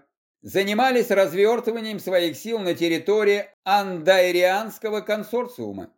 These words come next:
а бесчисленные механические разведчики – просчитывая всё новые и новые подпространственные маршруты с различными допущениями,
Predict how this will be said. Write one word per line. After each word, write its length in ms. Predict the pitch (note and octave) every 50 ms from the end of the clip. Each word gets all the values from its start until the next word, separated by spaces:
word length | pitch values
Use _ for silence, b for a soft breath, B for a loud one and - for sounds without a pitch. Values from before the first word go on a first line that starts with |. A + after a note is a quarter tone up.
| _ _ _
а 180 | - G#3 G3+
бесчисленные 840 | - - A3+ F3+ - - - B3+ B3+ - - F#3+ E3 D3+ D3 D3 D3+
механические 680 | D#3+ C#3+ - F#3 F3+ E3+ C#3+ B2 D#3 C3 - D3+ D3+
разведчики – 800 | D3 E3 D#3 C3+ G3 B3+ D4 C4+ - - D#3+ - - G#2 E2+ _ _ _ _ _ _
просчитывая 680 | - C#3 E3+ F#3 F3+ - - G#3 D#3+ E3 D#3+ D3+ D3+ C#3+
всё 180 | - - E3+ D#3+
новые 400 | E3 E3 D3+ C#3 C3+ C#3 C#3+ D3
и 40 |
новые 420 | D3 D#3 E3 E3 D3 C3+ C3+ C3 B2+
подпространственные 1080 | C3 - E3 D#3 B2 - - C#3 D3 C3+ - D#3+ D#3 D3 C3+ B2 - C#3 C#3 C3+ C#3
маршруты 580 | C#3 D3 E3 D#3+ - - C4 E4 D4+ G3+ F3+ C3+
с 80 | - -
различными 600 | C#3 D3+ C#3+ B2+ D#3+ D3+ B2 - - C3+ B2+ B2+
допущениями, 840 | A#2+ C3 - D#3 D3 - - C#3+ A#2+ A2 G#2 G2 F#2 F2+ G#2 b